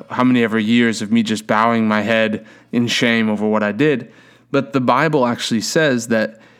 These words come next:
uh, one of the first judgments that's mentioned is how ju-, how Christ judged our sin on the cross. And so our sins are taken, our sin nature is taken out of the way.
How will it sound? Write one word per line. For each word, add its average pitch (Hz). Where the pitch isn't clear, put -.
uh, 110
one 123
of 160
the 131
first 131
judgments 120
that's 110
mentioned 131
is 110
how 113
ju-, 123
how 110
Christ 123
judged 117
our 117
sin 147
on 110
the 107
cross. 120
And -
so 139
our 135
sins 185
are 127
taken, 147
our 123
sin 175
nature 143
is 110
taken 131
out 107
of 104
the 107
way. 127